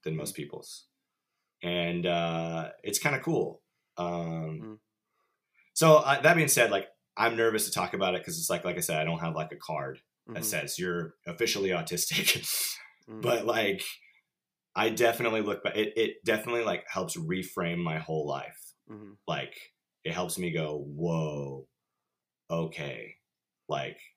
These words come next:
Speaker 1: I can't, like, this all makes sense now. Like, it
Speaker 2: Mm-hmm.
Speaker 1: all kinda lines up. And, uh, I have, so to, in relation to what we're talking about,
Speaker 2: Mm-hmm.
Speaker 1: I have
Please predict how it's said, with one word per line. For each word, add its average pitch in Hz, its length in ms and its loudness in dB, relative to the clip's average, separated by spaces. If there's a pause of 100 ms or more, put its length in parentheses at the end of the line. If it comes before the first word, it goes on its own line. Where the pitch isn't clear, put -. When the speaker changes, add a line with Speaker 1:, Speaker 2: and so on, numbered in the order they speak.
(2250)
Speaker 1:
I 82 160 0
can't, 82 340 -6
like, 76 300 -6 (260)
this 87 260 -4
all 73 200 -4
makes 78 220 -6
sense 73 280 -4
now. 55 140 -14 (280)
Like, 73 160 -8
it 80 120 -8
Speaker 2:
Mm-hmm. - 40 -14
Speaker 1:
all 73 500 -6 (100)
kinda 80 200 -6
lines 71 340 -10
up. - 280 -10 (1000)
And, 78 360 -4
uh, 71 760 -4 (1080)
I 104 200 6
have, 95 460 0 (580)
so 92 300 2 (100)
to, 98 160 0
in 92 80 -2
relation 98 380 0
to 90 160 -2
what 85 140 -2
we're 80 80 -6
talking 90 380 -4
about, 69 360 -8 (240)
Speaker 2:
Mm-hmm. 104 180 -20 (1300)
Speaker 1:
I 104 220 2
have 90 560 0